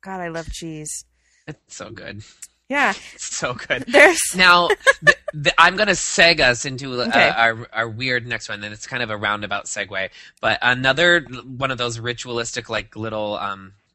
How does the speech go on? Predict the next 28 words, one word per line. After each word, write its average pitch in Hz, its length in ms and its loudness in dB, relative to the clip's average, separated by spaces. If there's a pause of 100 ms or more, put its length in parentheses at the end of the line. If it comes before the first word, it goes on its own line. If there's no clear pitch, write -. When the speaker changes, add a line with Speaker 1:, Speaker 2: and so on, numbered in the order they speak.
(140)
Speaker 2:
sandwich 104 600 -6
type 113 180 -6
things, 113 300 -10
like 107 140 -12
what 104 120 -12
you - 80 -12
were 117 40 -12
talking 120 220 -12
about. 127 220 -2
Speaker 1:
Mm-hmm. 233 220 -6
Speaker 2:
When - 80 -8
I 120 80 -4
was 113 180 -6
little, 156 240 -4
my 110 160 -10
mom, 107 520 -10
w-, 110 300 -14
whenever 113 280 -10
she - 160 -10
would, 104 200 -16 (200)
like, 104 140 -14
frost 104 380 -10
a 113 40 -12
cake 104 440 -14 (180)
Speaker 1:
Mm-hmm. 214 300 -8
Speaker 2:
or 98 360 -6 (220)
cupcakes, 113 880 -12
would 104 380 -10